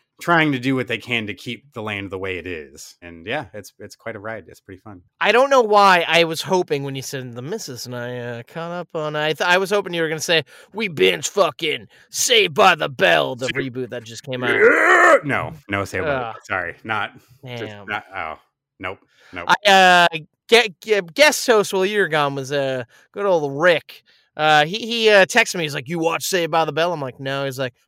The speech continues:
Speaker 2: "Pilot sucked. Every other episode was great. It was hilarious." I'm like, "That's kind
Speaker 1: <laughs>
Speaker 2: of a, a big, uh, a big sell there." So I think I might check out an
Speaker 1: Okay.
Speaker 2: episode or three.
Speaker 1: All right.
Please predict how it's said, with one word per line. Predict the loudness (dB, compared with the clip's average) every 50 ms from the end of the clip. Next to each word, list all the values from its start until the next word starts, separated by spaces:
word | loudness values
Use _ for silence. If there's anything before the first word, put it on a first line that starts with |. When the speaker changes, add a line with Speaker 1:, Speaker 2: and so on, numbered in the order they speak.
| _
Speaker 2:
"Pilot | _ 2 2 2 2 2 -4 -8
sucked. | -8 -6 -4 -4 -6 -6 _ -16 _ _ _ _ _ _
Every | 0 2 2 4 4 4
other | 4 4 4 4 4 4
episode | 4 2 -2 -4 -2 -2 -2
was | -4 -6 -12 -16 _ _
great. | -12 -8 -6 -6 -6 -6 -10 _
It | -20
was | -18 -16 -16 -16
hilarious." | -14 -10 -4 -2 -2 -2 -2 -4 -10 -14 -14 -14 -14
I'm | -12 -12 -12
like, | -14 -14 -14 _ _ _ _ _ -6
"That's | -2 -2 -2 -2 -2
kind | 0 0 0 2
Speaker 1:
<laughs> |
Speaker 2:
of | 2 2
a, | 4 4 4 4 4 2 2 0 -2 -2 -2
a | -2
big, | 0 2 4 4 4 4 2 0 2
uh, | 4 6 6 6 6 6 4 2 0 -2 _ _ _ _ _ _ _ -16 -8
a | -2
big | 0 0 0 0 -4
sell | -2 0 0 2 2
there." | 0 -4 -6 -6
So | -6 -4 -6
I | -4
think | -6 -6 -6
I | -4 -4
might | -2 -2 -2 -2
check | -4 -4 -4 -4 -4 -2
out | -2 -2 -2 -2
an | -4 -6
Speaker 1:
Okay. | -8
Speaker 2:
episode | -10 -8 -6 -6 -6 -6 -6
or | -8 -12
three. | -14 -14 -12 -10 -8 -8
Speaker 1:
All | -6 -6
right. | -8 -8 -10